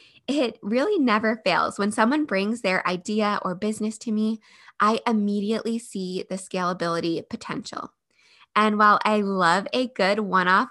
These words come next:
online course, you guys know that I have several of them, you may have noticed that I am obsessed with membership sites lately. And if you're wondering why, go back and check out episode sixty-five, part three of this series, where I talk about the seven benefits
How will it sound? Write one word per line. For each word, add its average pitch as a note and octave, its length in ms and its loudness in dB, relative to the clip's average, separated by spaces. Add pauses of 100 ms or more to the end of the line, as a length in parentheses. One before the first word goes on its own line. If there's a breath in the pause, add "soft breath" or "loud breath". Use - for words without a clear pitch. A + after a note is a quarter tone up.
online F3+ 420 2
course, F#3+ 560 -2
you G3 160 -4
guys F#3+ 280 0
know F3+ 180 0
that F3 220 0
I F#3+ 60 0
have G3+ 220 -2
several F3+ 460 -4
of D#3+ 140 -4
them, B3+ 340 -6 (580 loud breath)
you A#3+ 120 2
may B3 120 4
have D4 120 0
noticed A3 380 0
that - 140 0
I F#3+ 100 2
am F#3+ 200 -2
obsessed G3 760 -4
with G3+ 140 -4
membership F3+ 440 -4
sites - 300 -6
lately. - 380 -8
And G3 280 -2
if G3 160 -6
you're F3+ 140 -2
wondering B3+ 400 -2
why, F#3 380 -4 (380 loud breath)
go G#3 220 4
back G#3+ 360 0
and G#3 100 -4
check G3 180 -4
out G3+ 160 0
episode F3+ 440 -4
sixty-five, F#3 720 -2
part - 220 -4 (100)
three F3+ 360 -2
of G#3+ 180 -4
this B3 200 -2
series, E3 460 -6 (380 soft breath)
where B3 160 4
I B3+ 80 0
talk B3+ 260 -2
about D4+ 240 -2
the C4+ 80 -4
seven G#3 380 -2
benefits F3+ 440 -4